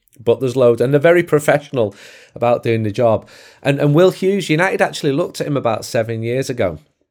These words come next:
And I was watching him last night thinking, "I like the cut of you. You're aggressive. You're going up against world-class players and you're looking at them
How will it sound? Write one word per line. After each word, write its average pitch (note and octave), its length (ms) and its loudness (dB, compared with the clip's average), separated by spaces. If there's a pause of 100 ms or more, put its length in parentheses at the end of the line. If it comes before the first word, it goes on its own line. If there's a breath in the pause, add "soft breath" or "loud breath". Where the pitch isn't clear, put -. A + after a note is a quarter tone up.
(180)
And B2+ 100 -6
I D3+ 60 2
was E3 160 0
watching D#3+ 260 -2
him D3 80 -2
last C3 220 -6
night C#3+ 220 -4
thinking, G#2+ 420 -8
"I C3 60 -4
like D#3+ 200 -6
the - 60 -12
cut - 220 -6
of F3 80 -4
you. A2+ 140 -4
You're G#2 240 -4
aggressive. C#3+ 520 -4
You're A#2 80 -6
going D#3 240 4
up F3 140 -4
against B2 340 -2
world-class A#2 480 0
players B2+ 420 -2
and A2 120 -8
you're A#2 100 -2
looking D3+ 300 -2
at A#2 140 -4
them G#2+ 260 -8